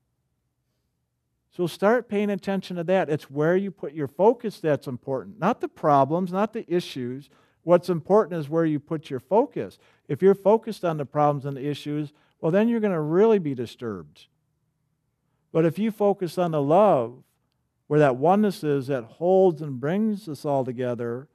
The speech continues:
and gives expression to everything here, well, you gotta hold it long enough. That's what meditation is, holding your attention long enough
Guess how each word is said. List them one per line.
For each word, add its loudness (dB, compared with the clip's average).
and -4
gives 2
expression -6
to -4
everything -4
here, -6
well, -6
you -6
gotta 0
hold 2
it 4
long 4
enough. -4
That's -16
what -14
meditation -8
is, -18
holding 0
your -4
attention -6
long 6
enough -2